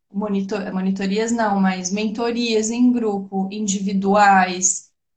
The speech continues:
vocês aí em casa também. Quando é individual, vocês podem cobrar um pouco mais, né? Agora, se é em grupo, às vezes fica muito mais acessível pra quem tá fazendo, né? Dá a oportunidade pra outras pessoas.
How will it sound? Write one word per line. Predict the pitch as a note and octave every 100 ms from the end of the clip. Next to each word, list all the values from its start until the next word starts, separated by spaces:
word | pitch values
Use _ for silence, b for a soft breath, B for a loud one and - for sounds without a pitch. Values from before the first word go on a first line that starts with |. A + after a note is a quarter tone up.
| -
vocês | G3 F#3+ G3 G3
aí | G3+
em | G#3+
casa | G#3+ F#3+ G3
também. | A#3 C4 E4 G#3+ F#3+ _ _
Quando | - G#3 A3 A3
é | G3
individual, | G3 F#3 F#3 E3+ F3+ G#3+
vocês | B3 A3+
podem | - G3+ F#3+ G3
cobrar | - G3 F#3+
um | G3 G3
pouco | F#3+ F#3+
mais, | A#3 D4 A3 F#3+ - - _
né? | G3 G3+ A#3+
Agora, | G#3+ G3+ F#3+ G3
se | - B3 C4+
é | B3
em | A3 G#3
grupo, | G3+ A3 D#4 - G3+
às | G3
vezes | G3+ G3
fica | G#3+ -
muito | G#3+ A3 C#4 F4
mais | D#4+ C#4+
acessível | C#4 - C4 - A3 A3 C#4+
pra | - B3
quem | A3
tá | G3+ G3
fazendo, | G3+ G3 F#3+ F#3 G3 G#3+ D4 A4 _ _ _ -
né? | G3+ A3
Dá | G#3+ A3+
a | C4+
oportunidade | C4 C4+ C4 B3 A3 G#3
pra | - G3+
outras | G3+ B3 B3
pessoas. | - - - F#3+ G3 F#3+